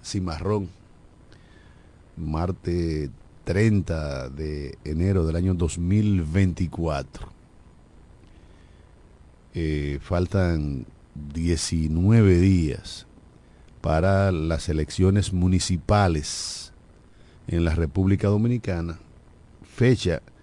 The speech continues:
en la que los ciudadanos y las ciudadanas habremos de elegir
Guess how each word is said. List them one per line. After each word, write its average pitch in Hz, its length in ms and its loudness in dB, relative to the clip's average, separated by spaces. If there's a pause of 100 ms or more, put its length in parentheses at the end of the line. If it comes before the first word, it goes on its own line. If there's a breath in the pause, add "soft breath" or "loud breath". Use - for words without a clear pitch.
(320 soft breath)
en 98 160 -4
la 107 120 -2
que 101 180 -4
los 90 160 -2
ciudadanos 95 1080 -4 (100)
y 85 120 -10
las 92 160 -4
ciudadanas 90 880 0 (800 soft breath)
habremos 95 640 2
de 95 180 2
elegir 92 580 4